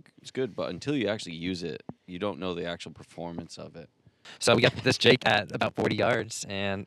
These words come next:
Speaker 2: I was able to, you know, put that red dot right on him, squeeze the trigger, and he did not move. I was like, "Wow." Like, holy
Speaker 1: Completely
Speaker 2: uh,
Speaker 1: dropped it.
Speaker 2: I, uh, that, yep,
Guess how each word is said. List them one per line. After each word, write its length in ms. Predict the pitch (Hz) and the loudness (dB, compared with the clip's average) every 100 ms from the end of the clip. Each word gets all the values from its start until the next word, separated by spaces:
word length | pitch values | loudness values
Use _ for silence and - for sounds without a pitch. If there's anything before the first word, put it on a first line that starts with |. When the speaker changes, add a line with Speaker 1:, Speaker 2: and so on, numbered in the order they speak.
| - | -8
Speaker 2:
I 60 | 104 | -6
was 140 | 104 | -2
able 200 | 107 107 | 0 0
to, 40 | |
you 60 | 104 | 0
know, 140 | 104 107 | 0 -2
put 180 | 110 | -4
that 300 | 107 107 101 | 0 2 2
red 180 | 104 104 | 2 2
dot 220 | 110 104 | 4 4
right 180 | 98 101 | 2 0
on 200 | 104 107 | 0 0
him, 160 | 120 127 - - _ _ - - - _ | -2 -4 -10 -20 _ _ -20 -20 -20 _
squeeze 320 | - - 123 113 | -10 -4 -2 -4
the 100 | 98 | -6
trigger, 300 | 113 117 131 | -2 0 0
and 280 | 107 - | 0 -2
he 120 | 95 113 | -2 0
did 140 | 107 | 2
not 220 | 98 104 | 2 2
move. 400 | 208 113 85 - - | 0 -2 -4 -12 -2
I 80 | 98 | 0
was 100 | - | 0
like, 140 | 78 87 - | -4 -8 -16
"Wow." 440 | - 110 87 92 92 - | 2 6 6 2 -8 -10
Like, 300 | 107 95 90 - - - | -6 -4 -6 -12 -14 -6
holy 680 | 113 113 110 110 110 113 117 | -4 -2 -4 -4 -4 -2 -2
Speaker 1:
Completely 500 | 95 120 110 90 87 | 2 6 8 6 2
Speaker 2:
uh, 80 | 101 | 0
Speaker 1:
dropped 520 | - 87 87 82 82 | 4 6 6 4 -8
it. 100 | - | -8
Speaker 2:
I, 440 | 95 98 98 101 95 - - - 104 | 2 6 6 4 0 -12 -20 -16 -6
uh, 360 | 101 98 98 90 | 0 4 2 2
that, 380 | 101 113 113 107 | 4 4 2 2
yep, 280 | 107 147 | 6 6